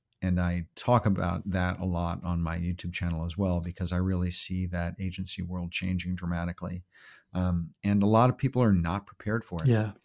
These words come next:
Speaker 1: And, um, th-, that's one of those, you know, as I said at the earlier part of the podcast, that's one of those huge realizations that I came across,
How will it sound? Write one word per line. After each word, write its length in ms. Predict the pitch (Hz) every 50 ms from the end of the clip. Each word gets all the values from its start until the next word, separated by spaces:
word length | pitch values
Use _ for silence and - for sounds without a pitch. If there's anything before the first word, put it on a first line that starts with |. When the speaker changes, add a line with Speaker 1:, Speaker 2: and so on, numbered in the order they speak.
| _
Speaker 1:
And, 420 | 110 104 98 98 95 95 95 90 - - _ _ _ _
um, 440 | 98 98 98 95 92 92 90 87 87 - _ - - - - - _ _ _ _ _
th-, 360 | - 110 101 90 87 90 90 - - _ _
that's 400 | 101 95 113 110 110 104 - -
one 140 | 110 104 107
of 80 | 107 101
those, 280 | 101 95 95 90 -
you 140 | - 113 107
know, 120 | 98 90
as 180 | 92 95 95 92
I 60 | 92
said 300 | 87 - - 98 92 87
at 140 | 92 85 82
the 140 | - 92 90
earlier 340 | 95 98 98 95 95 87 85
part 200 | - - 92 87
of 80 | 85
the 60 | 87
podcast, 520 | 87 - 135 147 139 - 98 90 87 - -
that's 340 | 107 98 98 101 98 - -
one 100 | 98 92
of 60 | 92
those 160 | 90 90 -
huge 420 | - - - - 131 139 143 -
realizations 640 | 92 87 90 85 85 82 80 87 82 - - 90 87 -
that 100 | 90 92
I 100 | 92 98
came 260 | 98 - 92 87 90
across, 340 | 90 - - 95 95 92